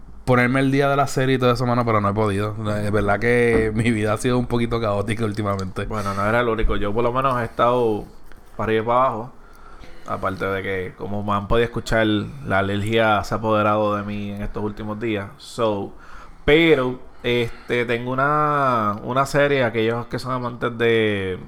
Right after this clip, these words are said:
Speaker 2: de todo lo que tenga que ver con hospitales, emergency, eh, me la habían recomendado, no había tenido la oportunidad de verlo.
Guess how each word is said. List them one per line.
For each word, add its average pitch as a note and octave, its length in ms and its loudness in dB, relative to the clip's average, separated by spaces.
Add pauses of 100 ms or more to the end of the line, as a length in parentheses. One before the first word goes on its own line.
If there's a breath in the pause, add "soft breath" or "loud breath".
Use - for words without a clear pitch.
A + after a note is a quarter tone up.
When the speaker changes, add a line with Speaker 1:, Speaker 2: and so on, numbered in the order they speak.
Speaker 2:
de G#2+ 80 -4
todo G#2+ 120 0
lo G#2 100 -2
que A2 60 -2
tenga A2 140 -2
que A#2 100 -4
ver A2 180 0
con A2 160 -4
hospitales, G#2+ 640 0
emergency, G#2 720 -6 (560 loud breath)
eh, A#2+ 360 2
me C3 120 4
la B2+ 80 6
habían C3 340 2
recomendado, D#3+ 680 2
no A#2+ 80 -2
había A2 160 2
tenido A#2+ 240 0
la C3 60 0
oportunidad C3 500 0
de C3 80 2
verlo. A2 420 0